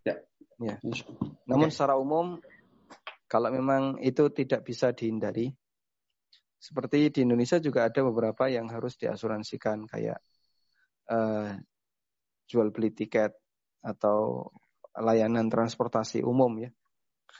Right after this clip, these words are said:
Speaker 2: Sehingga pada saat kita membeli tiket, booking tiket, pasti sudah include di situ bayar asuransi. Insya Allah nanti kita akan bahas lebih detail.
Speaker 1: Baik,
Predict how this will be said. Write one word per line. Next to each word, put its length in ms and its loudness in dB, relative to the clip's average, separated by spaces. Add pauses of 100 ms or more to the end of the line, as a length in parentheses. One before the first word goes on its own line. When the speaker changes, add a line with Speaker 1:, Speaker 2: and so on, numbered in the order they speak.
(200)
Speaker 2:
Sehingga 320 0
pada 240 0
saat 240 2
kita 320 2
membeli 640 -2 (640)
tiket, 320 0
booking 320 0
tiket, 400 0
pasti 480 2 (240)
sudah 400 -2
include 400 0
di 20 -8
situ 380 2
bayar 320 4
asuransi. 560 -6 (1700)
Insya 200 2
Allah 160 4
nanti 200 -2
kita 180 0
akan 180 -2
bahas 240 -2
lebih 220 -2
detail. 260 -8 (720)
Speaker 1:
Baik, 240 -2